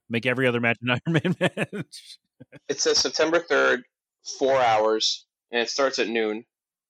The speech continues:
Speaker 2: Um, so I'm assuming twelve to one is the pre-show. They'll give us an hour pre-show, I'm assuming, and they get three hours on the card.
Speaker 1: Can you make these five matches go three hours? Uh,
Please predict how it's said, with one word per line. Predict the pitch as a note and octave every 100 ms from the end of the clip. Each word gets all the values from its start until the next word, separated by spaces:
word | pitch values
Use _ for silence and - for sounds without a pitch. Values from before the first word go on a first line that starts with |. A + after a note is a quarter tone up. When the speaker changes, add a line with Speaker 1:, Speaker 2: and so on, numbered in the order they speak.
| _ _ _ _ _ _ _ _
Speaker 2:
Um, | A#2 G#2+ G#2+ G#2 -
so | -
I'm | A2+
assuming | - C3+ B2
twelve | A2+ B2+ A#2 A2+
to | B2
one | A2 A2 A2 A2
is | G#2+
the | G#2+
pre-show. | - G#2 - G2+ G2 - _ _ _ _ _ _ _ _ _ _ _ _ _ _
They'll | -
give | B2
us | G#2+ G#2+
an |
hour | G2+ G#2+
pre-show, | G2+ A2+ G#2+ A#2
I'm | G#2+
assuming, | - A#2 A#2
and | A2+
they | G#2
get | G2
three | - G#2
hours | G2+ G2+ G#2
on | G#2+
the | G2+
card. | - G#2+ A2+ _ _ _ _ _ _ _ _ _ _ _ _ _ _ _ _ _ _
Speaker 1:
Can | C#3 C3
you |
make | C3 C#3 C#3+
these | C#3+
five | - C#3 C3
matches | C3 C#3 D#3
go | C#3
three | C3 B2+ C3+
hours? | B2 F3+ A3 - _ _ _ _ _ _ _ _ _ _ _ _ _ _
Uh, | D3+